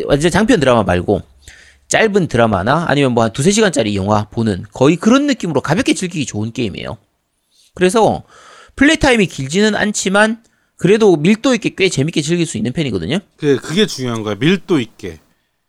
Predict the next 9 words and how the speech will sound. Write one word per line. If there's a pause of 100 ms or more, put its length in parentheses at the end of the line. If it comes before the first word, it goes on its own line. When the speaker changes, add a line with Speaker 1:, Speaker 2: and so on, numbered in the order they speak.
(280)
Speaker 2:
이게
Speaker 1:
그쵸.
Speaker 2:
굉장히
세
시간
동안 (680)
Speaker 1:
음.
Speaker 2:
게임이,
나,